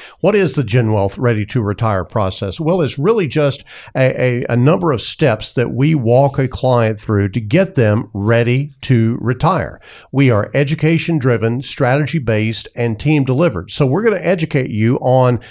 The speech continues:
the difference between accumulating money in retire-, uh, toward retirement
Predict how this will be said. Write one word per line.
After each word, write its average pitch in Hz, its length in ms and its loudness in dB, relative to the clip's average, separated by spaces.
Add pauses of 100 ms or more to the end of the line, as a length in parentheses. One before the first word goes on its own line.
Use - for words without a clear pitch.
(140)
the 135 100 2
difference 117 540 0
between 120 440 0
accumulating 143 800 0
money 139 380 0
in 123 100 2
retire-, 135 500 0
uh, 123 140 -2
toward 202 320 -2
retirement 107 500 0